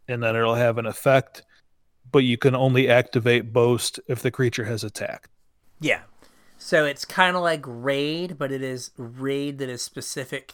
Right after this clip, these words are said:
Speaker 2: to that creature.
Speaker 1: Yeah.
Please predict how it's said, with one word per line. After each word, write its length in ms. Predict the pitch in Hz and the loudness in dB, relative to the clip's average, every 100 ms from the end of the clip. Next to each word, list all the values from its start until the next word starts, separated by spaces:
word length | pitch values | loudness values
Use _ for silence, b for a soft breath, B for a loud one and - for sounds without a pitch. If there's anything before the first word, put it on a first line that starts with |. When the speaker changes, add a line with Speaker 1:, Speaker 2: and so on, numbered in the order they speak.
| _ | _
Speaker 2:
to 480 | - - 123 120 113 | -14 -12 -10 -10 -8
that 340 | 120 110 - | -6 -6 -10
creature. 500 | - 113 98 - _ _ _ _ _ | -18 -16 -14 -18 _ _ _ _ _
Speaker 1:
Yeah. 840 | 139 131 127 120 123 110 101 - | -4 0 0 2 2 0 -2 -8